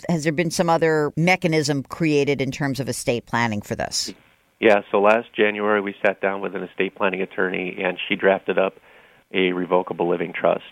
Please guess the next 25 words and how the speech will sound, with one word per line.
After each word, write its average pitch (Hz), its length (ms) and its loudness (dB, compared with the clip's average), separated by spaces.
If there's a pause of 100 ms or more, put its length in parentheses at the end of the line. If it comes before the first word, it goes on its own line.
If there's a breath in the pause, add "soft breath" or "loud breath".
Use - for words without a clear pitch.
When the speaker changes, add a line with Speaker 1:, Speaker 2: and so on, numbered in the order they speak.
(140)
Speaker 2:
so 85 140 2
that 85 220 0
would 90 140 -4
be 85 200 -4
the 82 160 -8
beneficiary. 82 800 -6 (220)
Speaker 1:
Okay, 202 400 0
so 220 220 2
the 190 140 2
revocable 254 600 2
trust 202 480 -2
is 165 120 -2
the 175 100 2
beneficiary. 160 920 0 (120)
It's, 175 160 -4
so 202 80 0
it's 175 140 -4
not 285 360 0 (180)
an 190 300 0 (100)
irrevocable 190 1200 2
life 165 380 2
insurance 143 640 -4
trust, 196 680 2
which 160 240 -2
would 160 200 0